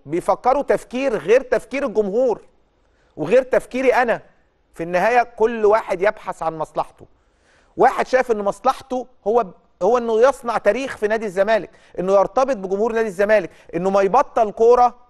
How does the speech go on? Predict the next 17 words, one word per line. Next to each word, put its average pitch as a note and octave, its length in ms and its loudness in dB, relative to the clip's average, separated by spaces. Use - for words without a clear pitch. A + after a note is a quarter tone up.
يكون B3 500 -4
نادي G#3+ 460 0
الزمالك G#3+ 400 2
ده A#3 100 2
متواصل A#3 500 0
إلى G3+ 280 0
ما A3+ 160 2
لا A#3 480 2
نهاية. G3+ 480 0
يعني C#3 200 -6
إحنا F3+ 200 -6
عملنا D3 460 0
وشغلنا C#3+ 800 -2
وبقائي C#3 520 0
في D#3 120 -6
هذا D#3+ 200 2
المكان، D3+ 500 0